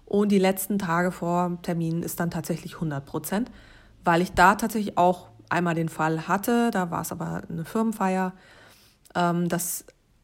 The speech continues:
vierundzwanzig Stunden vorher abgesagt wurde, weil dann doch jemand anderer gebucht wurde und ich dann eben nur achtzig Prozent, äh, gekriegt habe und mir dachte, wow, also ich meine, es ist ein Tag vorher und ich wär, ich wär bereit gewesen, ich wär morgen dahin gekommen,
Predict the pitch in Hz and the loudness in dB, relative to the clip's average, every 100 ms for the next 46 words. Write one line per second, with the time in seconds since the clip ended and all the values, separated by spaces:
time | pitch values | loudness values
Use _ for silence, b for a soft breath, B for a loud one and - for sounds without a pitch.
0 | _ 170 - 208 190 170 - 180 156 170 | _ -12 2 2 4 0 0 -4 -2 -2
1 | 143 - - 156 - - - 156 175 196 | -2 -4 -8 -8 -10 -12 -10 -6 -4 -2
2 | 165 160 165 165 170 170 - 180 202 202 | -4 -4 -4 -4 -4 -4 -4 -2 0 0
3 | 196 202 - 226 247 269 b b b b | -2 -6 -6 -4 -4 -6 b b b b
4 | b b b 180 185 185 190 185 - - | b b b -2 2 2 2 -2 -6 -10
5 | _ _ 180 156 - - 156 165 165 160 | _ _ -4 -2 -8 -4 -2 -2 -4 -4
6 | 156 165 160 156 143 - 156 - 143 - | -2 -2 -2 -2 -6 -10 -12 -10 -10 -8
7 | 151 147 - - - 170 - 175 180 170 | -8 -10 -14 -16 -12 -12 -8 -8 -4 -2
8 | 170 165 160 160 151 175 170 165 160 156 | -2 -4 -4 -6 -8 -6 0 2 4 2
9 | - 165 165 - _ - - 160 156 - | -2 -4 -8 -10 _ -14 -4 -4 -4 -6
10 | - 160 165 175 160 - 170 170 170 165 | -2 0 0 -4 -8 -6 -2 -2 -2 -4
11 | 156 - 160 160 - - - - 175 175 | -6 -4 -2 -2 -6 -10 -8 4 6 8
12 | 190 190 190 160 156 156 170 170 165 160 | 8 8 6 4 2 2 2 2 2 2
13 | 160 180 202 202 196 208 | 0 2 2 2 2 0